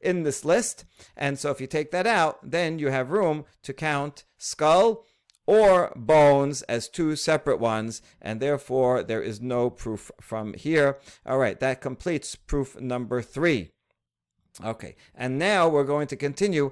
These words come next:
and learn something from what Shammai says. Uh, Shammai Hazaken. Okay, Tam-, Tashema. Uh, this is a Mishnah in Eduyot that teaches the Tanya,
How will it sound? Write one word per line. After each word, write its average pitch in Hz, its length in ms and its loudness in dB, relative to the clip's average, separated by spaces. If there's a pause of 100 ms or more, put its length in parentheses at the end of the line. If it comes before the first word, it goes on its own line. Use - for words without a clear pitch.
(140)
and 139 200 -4
learn 165 180 0
something 147 380 -4
from 139 260 -2
what 147 280 0
Shammai 156 840 0
says. 87 560 -6 (240)
Uh, 117 120 -4
Shammai 143 480 -2
Hazaken. 110 720 -8 (260)
Okay, 107 240 -8
Tam-, 147 380 -8
Tashema. 143 640 -8 (840)
Uh, 110 160 -4
this 127 280 -6
is 131 240 -4
a 127 240 0
Mishnah 123 800 -6 (340)
in 139 500 -4
Eduyot 135 800 0 (180)
that 120 200 -6
teaches 143 480 -4
the 131 100 -4
Tanya, 147 640 -4